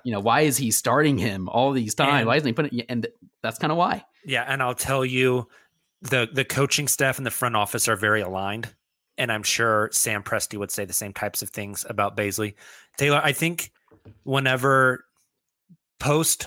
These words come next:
Speaker 2: All-Star break, if Shai comes back, I think Bazley's earned his starting spot back.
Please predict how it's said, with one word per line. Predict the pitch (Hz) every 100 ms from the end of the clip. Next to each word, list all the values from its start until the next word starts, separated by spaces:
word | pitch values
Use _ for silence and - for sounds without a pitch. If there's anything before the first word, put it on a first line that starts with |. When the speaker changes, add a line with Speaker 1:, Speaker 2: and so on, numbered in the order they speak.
| -
Speaker 2:
All-Star | 143 135 - 117
break, | 107 104 -
if | 139 -
Shai | - 127 123
comes | 123 120 107
back, | 98 98 - - _ _ _ _ _ _ _
I | 110
think | 131 156
Bazley's | 151 143 143 139 - -
earned | 127 131
his | 127
starting | - 127
spot | 127 120 -
back. | 113 -